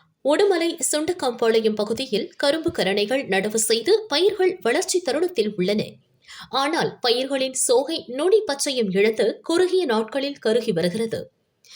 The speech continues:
சில பயிர்களில் தென்பட்ட இந்த நோய் தாக்குதல் தற்போது வேகமாக பரவி வருகிறது.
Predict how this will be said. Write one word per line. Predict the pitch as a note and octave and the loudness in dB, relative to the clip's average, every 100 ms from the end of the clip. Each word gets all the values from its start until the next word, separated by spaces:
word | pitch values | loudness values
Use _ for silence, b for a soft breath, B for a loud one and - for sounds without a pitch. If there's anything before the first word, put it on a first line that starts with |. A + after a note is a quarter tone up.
| B | B
சில | - - F4 G#4 | -6 0 2 2
பயிர்களில் | G#4 C#4+ D4+ D4+ D#4 D#4 | 2 -2 0 -2 -4 -2
தென்பட்ட | C4 B3+ C#4+ C#4+ | -2 -2 -4 -4
இந்த | B3 A#3 C#4 | -2 -2 -4
நோய் | B3 G#3+ A#3+ | 0 0 0
தாக்குதல் | G#3+ F3+ - C#4 C#4+ - | -2 -2 -2 -2 -4 -6
தற்போது | D#4 - D#4+ D#4 A3+ | -6 -2 -2 -2 -2
வேகமாக | G3 A3 B3+ C4+ D4+ G#4+ | 0 0 0 -4 -4 -2
பரவி | B3 A3+ F#3+ | -2 0 0
வருகிறது. | F3 F3 G#3 G#3+ - | 0 -2 -4 -4 -8